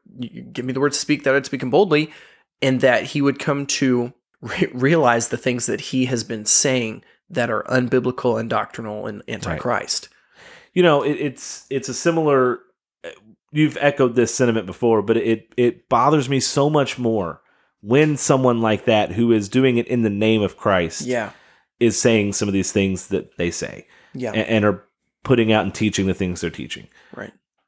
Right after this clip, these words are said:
Speaker 2: Nancy Pelosi, I don't, I think she claims, claims Catholicism, but I don't think she claims Christ.
Speaker 1: Right.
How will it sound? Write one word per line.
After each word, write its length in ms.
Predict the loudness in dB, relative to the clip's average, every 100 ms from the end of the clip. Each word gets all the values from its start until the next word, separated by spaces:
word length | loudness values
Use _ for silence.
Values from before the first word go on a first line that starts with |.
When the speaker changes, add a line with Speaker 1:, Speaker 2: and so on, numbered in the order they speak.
| _ _ _
Speaker 2:
Nancy 340 | 0 2 2 0
Pelosi, 500 | 4 4 4 0 -2
I 80 |
don't, 220 | 2 0 0 -6
I 80 | -4
think 160 | -2 -2
she 140 | -2
claims, 300 | 0 -2 -2
claims 500 | -12 -4 2 2 0
Catholicism, 800 | -2 0 0 0 0 0 -4 -8 _ _ _ _ 2
but 320 | 2 2 -2 _ _ _ _ _ -8
I 80 | -2
don't 200 | -2 0
think 120 | -2
she 120 | -2
claims 260 | -2 -2 -2
Christ. 560 | 0 0 0 -4 -18 _
Speaker 1:
Right. 240 | -12 -12